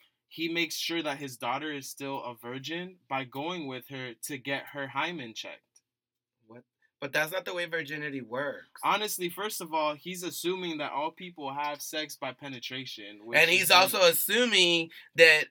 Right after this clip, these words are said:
Speaker 2: uh, a tight hymen is what virginity looks like. Virginity doesn't look like anything, people can, women can get their hymen open by very different ways.
Speaker 1: I mean,
Speaker 2: It,
Speaker 1: she
Speaker 2: it
Speaker 1: could
Speaker 2: could
Speaker 1: have
Speaker 2: be
Speaker 1: been
Speaker 2: a
Speaker 1: having
Speaker 2: fall.
Speaker 1: sex
Speaker 2: It
Speaker 1: in
Speaker 2: could
Speaker 1: a
Speaker 2: be a,
Speaker 1: many
Speaker 2: it,
Speaker 1: different
Speaker 2: riding a
Speaker 1: ways.
Speaker 2: horse, riding a bike.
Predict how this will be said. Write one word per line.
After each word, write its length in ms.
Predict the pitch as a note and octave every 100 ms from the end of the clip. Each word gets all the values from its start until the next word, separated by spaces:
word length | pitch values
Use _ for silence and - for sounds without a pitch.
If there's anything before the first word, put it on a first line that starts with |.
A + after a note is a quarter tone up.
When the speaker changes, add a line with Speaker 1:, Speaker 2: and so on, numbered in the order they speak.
| _
Speaker 2:
uh, 360 | D3+ D#3 D3+ D3 -
a 100 | D3+
tight 360 | - F3+ E3+
hymen 640 | E3+ E3 F3 E3 C#3+ C#3 C#3
is 340 | C#3+ C#3+ C#3 B2+
what 200 | C#3+ C#3
virginity 400 | C#3 D3 D#3+ D3+
looks 240 | C3 -
like. 200 | A#2 G#2+
Virginity 360 | C#3+ C#3+ F#3+ G#3
doesn't 280 | G3+ F3 E3+
look 160 | F#3
like 160 | F#3 F3
anything, 600 | D3+ C3+ B2 B2+ A2+ F#2+ - - - - -
people 360 | G3+ G#3+ A3
can, 180 | - A3+ - F3
women 380 | D3+ F#3+ G#3+ G#3
can 260 | - F#3+ D#3+
get 200 | F3 F3
their 160 | D#3+
hymen 540 | D3+ D#3 D#3+ E3 D#3+ D#3 - - -
open 340 | D#3+ E3 F3
by 160 | D#3 D3+
very 340 | D3 D#3 D#3
different 420 | D3 D#3 E3 C#3+ B2
ways. 360 | D3 C3+ A2
Speaker 1:
I 40 | C3+
mean, 100 | B2
Speaker 2:
It, 40 |
Speaker 1:
she 120 | A#2+ C3+
Speaker 2:
it 60 |
Speaker 1:
could 20 | C#3
Speaker 2:
could 40 |
Speaker 1:
have 80 | C#3
Speaker 2:
be 60 | D3+
Speaker 1:
been 80 | D3+
Speaker 2:
a 40 |
Speaker 1:
having 200 | F#3 F#3
Speaker 2:
fall. 540 | F3 F#3+ F3+ D3 B2+
Speaker 1:
sex 280 | A#2+ - -
Speaker 2:
It 160 | - D3+
Speaker 1:
in 60 | D3
Speaker 2:
could 140 | C#3
Speaker 1:
a 40 |
Speaker 2:
be 180 | C#3+ D#3+
a, 120 | D#3+
Speaker 1:
many 180 | D#3 E3+
Speaker 2:
it, 80 | D3
Speaker 1:
different 200 | C#3+ D#3
Speaker 2:
riding 340 | C#3 D#3 E3+ E3+
a 40 |
Speaker 1:
ways. 80 | F3
Speaker 2:
horse, 540 | F#3+ G3 F#3+ D#3+ C3+ C#3+
riding 300 | C#3+ E3 F3
a 100 | E3
bike. 720 | - F3+ F3+ F3+ E3+ C#3+